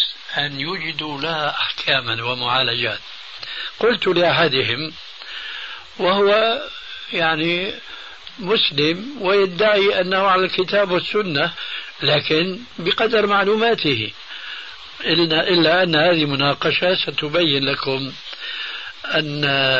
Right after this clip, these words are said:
الأمر فيه دقة متناهية، وهو كجواب آخر أو بأسلوب آخر عن السؤال الذي كان يتعلق بمن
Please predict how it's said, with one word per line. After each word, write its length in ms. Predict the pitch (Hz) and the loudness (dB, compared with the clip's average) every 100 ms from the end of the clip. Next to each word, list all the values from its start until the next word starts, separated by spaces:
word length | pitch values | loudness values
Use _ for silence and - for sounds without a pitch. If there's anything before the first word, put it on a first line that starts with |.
| 131 | 2
الأمر 520 | 131 - 165 151 151 | 0 0 0 2 0
فيه 420 | 147 143 - 147 139 | -2 -6 -2 0 0
دقة 360 | 156 - 151 | 0 0 0
متناهية، 880 | 139 139 143 135 165 151 151 165 170 - - - - - - | 0 -2 -2 0 2 2 4 4 2 -2 -12 -12 -12 -14 -8
وهو 760 | 139 131 139 147 147 151 156 214 - - - - - | -2 0 2 4 4 4 2 -4 -10 -12 -14 -16 -8
كجواب 960 | - 135 127 131 147 170 165 143 131 - | -2 -2 0 2 4 4 4 0 -8 0
آخر 800 | 170 185 185 - 170 170 - 143 | 4 6 4 4 2 2 -2 -2
أو 140 | 135 | 0
بأسلوب 540 | 135 151 135 - 165 | -2 -2 -4 -4 0
آخر 580 | 185 190 180 - 185 170 170 - - - - - | 4 4 4 4 2 0 -6 -12 -12 -14 -12 -2
عن 400 | 160 151 147 143 | 0 0 -2 -2
السؤال 840 | 135 - - 156 175 165 160 151 - - - - - | -2 -4 -4 2 4 6 4 0 -6 -10 -10 -10 -4
الذي 420 | 147 139 143 139 | 0 2 2 0
كان 200 | 131 147 | 0 -2
يتعلق 680 | 139 123 143 147 143 139 131 | -2 -2 -2 0 0 0 -2
بمن 280 | 127 135 | -4 -4